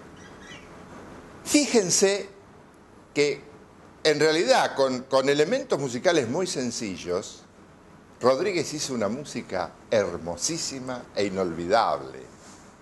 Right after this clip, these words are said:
Y ese es el gran mérito. Hacer una cosa sencilla, vistosa, bella y con un encanto especial que nadie sabe definir. En cuanto a la letra de Maroni Contursi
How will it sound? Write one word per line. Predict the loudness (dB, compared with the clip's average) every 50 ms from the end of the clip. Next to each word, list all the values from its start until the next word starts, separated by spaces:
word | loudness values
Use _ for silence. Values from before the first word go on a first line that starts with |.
| -20 -20 -18 -16 -16 -16 -14 -6 -2
Y | 0 2
ese | 2 2 2 2 2 0
es | 0 0
el | 0 2
gran | 2 2 2 2 2 0
mérito. | -2 -2 -4 -4 -8 -12 -14 -14 -14 -12 -12 -12 -14 -18 -20 -20 -20 -20 -20 -20 -20 -20 -20 -6 0
Hacer | 2 2 4 4 2 4
una | 4 4 4 4 4
cosa | 2 2 2 4 4 4 4 2 0 -4 -10 -18 -20 -20 -20 -20 -20 -20 -16 -8
sencilla, | -2 2 4 4 4 4 4 2 2 2 2 2 0 -2 -2 0 0 2 2 0 0 -4 -8 -14 -20 _ -20 _ -20 -20 -20 -20 -20 -20 -20 -8 -2
vistosa, | -2 0 0 -2 -2 2 4 4 4 4 2 0 2 2 2 2 2 -2 -10 -16 -20 -20 -20 -20 -18 -4 2
bella | 4 4 6 4 2 0 2 2 2 2 2 -2 -8 -14 -20 -20 -20 -20 -20 -20 -20 -8 -2
y | -2 0
con | 4 4 4 4 4
un | 2 0
encanto | 0 0 2 2 2 2 2 -2
especial | -2 -4 -4 -4 0 2 2 2 0
que | -2 -4
nadie | -2 -2 -2 -2 -2 -4
sabe | -2 -2 -2 -2 -2
definir. | -4 -8 -14 -16 -20 -20 -20 -20 -20 -20 -20 -20 -20 -20 -20 -20 -20 -20 -20 -20 -20 -20 -20 -20 -20 -20 -20 -20 -20 -20 -20 -16 -4 0
En | 0 2 4
cuanto | 4 4 4 4 4 4
a | 4
la | 4 4
letra | 2 2 0 2 2 4
de | 4 4
Maroni | 4 4 4 2 2 0 0
Contursi | 0 0 0 0 -4 -6 -4 -2 -2 0 0 -2 -2 -4 -6 -10 -14